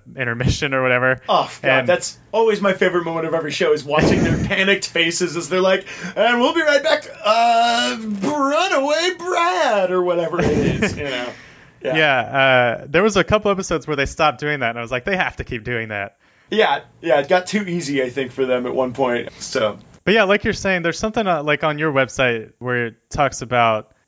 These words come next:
Speaker 1: how you do these improv workshops. I don't know if you still do these.
Speaker 2: Uh, yeah, every now and again, not as often, but yeah.
Speaker 1: And one of the things you list here is stressing content rather than rhyming structure, which I think is sort of what you're talking about, right?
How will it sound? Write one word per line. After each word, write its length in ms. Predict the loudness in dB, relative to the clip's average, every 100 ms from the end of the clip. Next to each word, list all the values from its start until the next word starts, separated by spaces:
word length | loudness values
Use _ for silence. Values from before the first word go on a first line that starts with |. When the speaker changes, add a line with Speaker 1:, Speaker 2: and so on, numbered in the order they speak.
| -4
Speaker 1:
how 120 | -2
you 180 | 0 -2
do 140 | -2
these 220 | -2 -4
improv 540 | -8 -8 -8 0 2 2
workshops. 520 | -2 -2 0 0 0
I 220 | -4 -2
don't 80 | -2
know 60 | -2
if 80 | -6
you 60 |
still 200 | -8 -8
do 140 | -6 -8
these. 300 | -10 -12 _ _ _ _
Speaker 2:
Uh, 200 | 0 0 0
yeah, 220 | 0 2 2
every 180 | 0
now 200 | -2 -2
and 80 | -4
again, 200 | -4 -6
not 160 | -4 -4
as 100 | -2
often, 440 | -2 -4 -8 -10
but 140 | -10 -4
yeah. 240 | -4 -4 -4
Speaker 1:
And 140 | 0
one 140 | 2
of 60 | 4
the 60 | 2
things 280 | -2 -2
you 80 | -2
list 240 | -2 -2 0
here 180 | 2 2
is 120 | 0
stressing 560 | -4 2 2 0 -4
content 500 | -4 -4 -2 -2 -4
rather 320 | 0 0 0 -2
than 160 | -4
rhyming 320 | -4 -4 -4
structure, 480 | -6 -4 -4 -2 -4
which 140 | -4 -4
I 80 |
think 180 | -4 -4
is 140 | -6 -2
sort 140 | 0
of 40 |
what 60 | 0
you're 100 | -2
talking 320 | 0 0 -2
about, 220 | -6 -8
right? 180 | -4 -4